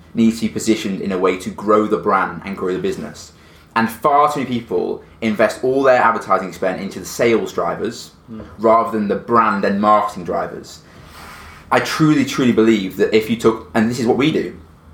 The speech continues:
Speaker 1: take all of your advertising, all of it, and invest it into marketing and brand. Now, it will probably hit you for three, four, six, seven months, right? But I promise you,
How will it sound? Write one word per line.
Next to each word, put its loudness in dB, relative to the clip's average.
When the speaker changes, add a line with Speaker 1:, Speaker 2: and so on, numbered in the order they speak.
Speaker 1:
take -6
all 6
of -2
your 6
advertising, -2
all 6
of -2
it, -12
and 2
invest 0
it -2
into -4
marketing 2
and -4
brand. -4
Now, 2
it 2
will 4
probably 0
hit 0
you -4
for -10
three, 0
four, 0
six, -2
seven 0
months, -10
right? 2
But 0
I 0
promise -2
you, -6